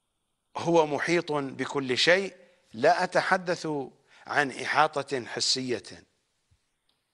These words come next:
إنها إحاطة العظمة الإلهية، إنها إحاطة الجبروت السبحاني.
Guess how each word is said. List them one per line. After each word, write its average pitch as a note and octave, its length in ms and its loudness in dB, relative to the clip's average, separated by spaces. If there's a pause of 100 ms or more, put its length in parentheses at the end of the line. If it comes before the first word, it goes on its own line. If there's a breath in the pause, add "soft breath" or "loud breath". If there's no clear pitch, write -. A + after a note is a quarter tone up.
(300)
إنها C#3 680 2 (1800 soft breath)
إحاطة F3+ 880 2 (960)
العظمة D3 1040 2
الإلهية، B2+ 840 -4 (1500)
إنها C#3 540 2
إحاطة D3+ 760 -2 (1900)
الجبروت C3 1120 0
السبحاني. B2+ 760 -2